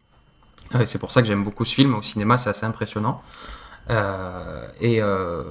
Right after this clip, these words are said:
et, euh, c'est intéressant aussi, euh, de voir la vie de ces, de ces hommes-là. Et, euh, c'est un film qui montre que, euh, effectivement, c'était des astronautes et que aller dans l'espace, c'est, euh, le rêve de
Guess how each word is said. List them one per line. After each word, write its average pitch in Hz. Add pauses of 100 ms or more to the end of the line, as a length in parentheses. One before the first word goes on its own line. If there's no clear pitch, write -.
(520)
et, 110
euh, 85 (240)
c'est -
intéressant 117
aussi, 147 (560)
euh, 92
de 101
voir 123
la 117
vie 131
de 135
ces, 117
de 107
ces 113
hommes-là. 113 (920)
Et, 123
euh, 98
c'est -
un 98
film 135
qui -
montre 127
que, -
euh, 123 (360)
effectivement, 117
c'était 120
des 101
astronautes 107
et 101
que 107 (360)
aller 110
dans 107
l'espace, 110
c'est, 107
euh, 101
le 92
rêve 117
de 107